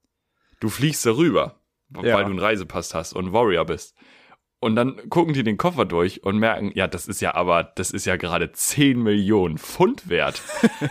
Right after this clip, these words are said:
Speaker 1: Das sprengt ja jede Zollgrenze. Und du so, ja, aber hier ist mein Bon, ich hab fünfzig Euro bezahlt <laughs> für die Scheiße.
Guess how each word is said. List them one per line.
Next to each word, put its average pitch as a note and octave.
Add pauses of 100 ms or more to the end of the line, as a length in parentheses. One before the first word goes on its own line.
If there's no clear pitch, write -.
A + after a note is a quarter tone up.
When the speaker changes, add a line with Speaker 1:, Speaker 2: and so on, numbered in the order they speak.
(920)
Speaker 1:
Das -
sprengt -
ja D#3
jede F#3
Zollgrenze. D3+ (260)
Und D3+
du D3
so, C3
ja, A#2+
aber G#2+
hier C#3+
ist B2
mein G2
Bon, B2+
ich F2
hab F#2+
fünfzig F#3
Euro C#3
bezahlt - (120)
<laughs> -
für -
die C3+
Scheiße. -